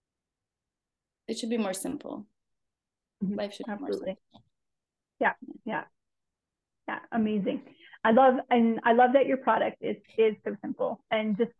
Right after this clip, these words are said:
Speaker 2: easy, right? You know, like, it's just kind of, you know, just like, there it is, you know, a little drop will do ya,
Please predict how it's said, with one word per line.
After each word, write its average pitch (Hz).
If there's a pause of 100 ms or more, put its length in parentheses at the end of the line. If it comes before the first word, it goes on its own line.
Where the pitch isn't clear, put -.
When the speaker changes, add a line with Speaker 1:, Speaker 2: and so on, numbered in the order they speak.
Speaker 2:
easy, 247
right? 285 (100)
You 240
know, 220
like, 233
it's 214 (120)
just 226
kind 220
of, 208 (200)
you 226
know, 208 (280)
just 233
like, 220
there 214
it 214
is, 285 (360)
you 233
know, 214
a 233
little 226
drop 220
will 226
do 226
ya, 277